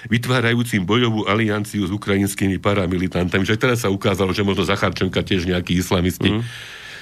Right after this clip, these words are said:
Speaker 1: na-, najatí, naverbovaní. A ešte som tady zachytil, že nejakí tuto, e, občania Slovenska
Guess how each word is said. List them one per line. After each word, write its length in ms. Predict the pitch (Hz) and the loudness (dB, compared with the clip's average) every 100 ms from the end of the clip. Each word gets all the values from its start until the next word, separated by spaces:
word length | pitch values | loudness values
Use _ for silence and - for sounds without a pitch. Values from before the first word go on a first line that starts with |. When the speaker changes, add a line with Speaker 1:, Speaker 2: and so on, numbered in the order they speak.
| - | -4
Speaker 1:
na-, 240 | 85 107 - | 2 2 4
najatí, 460 | 113 113 104 - | 2 2 0 0
naverbovaní. 920 | 92 101 101 95 95 98 95 92 92 87 _ _ _ _ _ _ _ _ _ | 2 4 4 2 2 2 4 2 2 -2 _ _ _ _ _ _ _ _ _
A 320 | - 95 92 90 92 | 0 0 0 -6 -8
ešte 160 | 95 104 | -6 -4
som 160 | 98 | -2
tady 160 | 92 95 | -2 -2
zachytil, 480 | 90 98 90 104 85 | -2 -2 -4 -4 -2
že 80 | 87 | -2
nejakí 320 | 90 87 95 | -2 -2 -4
tuto, 400 | 95 85 90 87 | -6 -4 -4 -4
e, 160 | - 82 82 85 82 82 82 85 82 | -8 -6 -4 -4 -4 -6 -6 -8 -6
občania 480 | 85 87 - 90 85 | -6 -4 -4 -2 -2
Slovenska 640 | - 85 90 87 - 90 | -2 0 0 -2 -2 -2